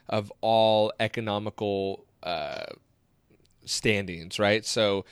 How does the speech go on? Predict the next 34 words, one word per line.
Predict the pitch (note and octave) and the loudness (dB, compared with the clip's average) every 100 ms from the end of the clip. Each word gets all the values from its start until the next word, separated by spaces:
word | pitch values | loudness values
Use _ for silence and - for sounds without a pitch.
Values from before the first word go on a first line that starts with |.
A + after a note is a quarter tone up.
| - _ - | -20 _ -2
there's | A2 G#2 F#2+ | 0 0 -2
very | A#2 G#2 G2+ | -2 0 2
wealthy | A#2+ A#2+ A#2+ | 2 2 0
neighborhoods, | A#2 A2+ A#2 A#2 A2 G#2 | 0 0 -2 0 -2 -2
there's | G2+ F#2 - | -6 -8 -8
extremely | G2 - - A#2+ G2 F2+ F2+ | -8 -8 -8 -8 -8 -10 -12
poor | - B2 A2+ | -2 0 2
neighborhoods, | A2+ G#2+ G#2+ A2+ G#2+ G#2 G2+ - - - _ | 0 -2 -2 -2 -2 -2 -6 -10 -12 -20 _
uh, | - F#2+ F2+ | -4 -2 -2
very | F#2 G#2+ G2 F#2 | -2 0 0 -4
ghetto | - A#2+ A#2+ A2+ | 0 2 4 0
parts. | - B2 A2 G#2+ A2 - | 0 4 4 4 0 -6
And, | G2+ F#2+ F#2+ _ _ _ _ _ _ _ - | -6 -6 -12 _ _ _ _ _ _ _ -16
and | A#2+ A#2 | -10 -4
one | B2+ B2 | -4 -2
time, | B2 A2+ G#2+ _ _ B2+ B2 - | 0 0 -4 _ _ -14 -14 -16
back | B2+ C3+ D3+ | 0 2 2
when | B2+ | 0
I | A#2 | -2
first | - G#2 | -2 -4
started, | - A2+ A2 A2 - - - - | 0 0 2 0 -2 -16 -20 0
I | A#2+ | 2
was | A2 | 2
in | A#2 | 0
a | G#2 | 0
B | G2+ A2 | 2 2
and | G#2+ | 2
I | G#2 | 2
networking | G2+ G#2 G2+ G2 G2+ | 0 -2 -4 -6 -8
group, | G2 G2 - | -4 -6 -4
and | G2+ | -6
it | |
was | G2+ | -6
g-, | - A2+ | -8 -12